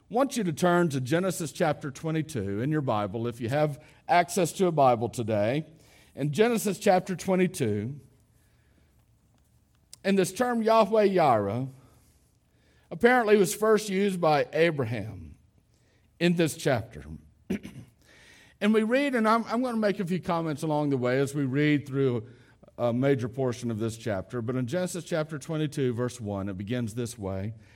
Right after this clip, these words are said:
"After these things, God tested Abraham and said to him," Abraham,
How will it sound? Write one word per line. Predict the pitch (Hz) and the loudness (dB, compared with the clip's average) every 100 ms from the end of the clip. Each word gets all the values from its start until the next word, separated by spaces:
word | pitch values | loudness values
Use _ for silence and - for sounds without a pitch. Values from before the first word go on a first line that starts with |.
| _ _ - | _ _ -4
"After | 165 196 196 | 2 2 4
these | 190 190 | 2 2
things, | - 127 104 104 120 117 - _ _ _ _ _ _ 120 | 0 -4 -2 -2 -4 -6 -14 _ _ _ _ _ _ 0
God | 147 151 151 139 - - _ _ - | 4 6 6 2 -4 -16 _ _ -14
tested | - 139 - - 85 71 69 _ _ _ _ _ _ _ _ _ | -6 -4 -4 -10 -14 -14 -20 _ _ _ _ _ _ _ _ _
Abraham | - 113 101 90 95 71 71 69 69 - _ _ _ _ _ _ - | -4 -2 -2 -6 -8 -10 -16 -20 -20 -20 _ _ _ _ _ _ -16
and | 95 | -14
said | - 175 175 | -4 2 2
to | 131 | 0
him," | 113 120 104 85 73 _ _ _ _ _ _ _ - | -2 -2 -4 -6 -14 _ _ _ _ _ _ _ -4
Abraham, | 139 170 151 135 117 - - | 2 4 4 2 -2 -4 -14